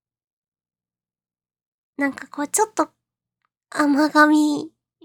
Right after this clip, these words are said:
みたいなのされると、気持ちいいから、多分、その辺かな？ 四箇所くらい。<laughs> 四箇所、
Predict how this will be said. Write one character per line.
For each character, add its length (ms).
み 140
た 220
い 80
な 160
の 280
さ 200
れ 160
る 140
と、 720
気 160
持 220
ち 340
い 40
い 20
か 240
ら、 440
多 200
分、 560
そ 220
の 120
辺 300
か 140
な？ 200
四 200
箇 160
所 140
く 160
ら 60
い。 80
<laughs> 2000
四 320
箇 160
所、 260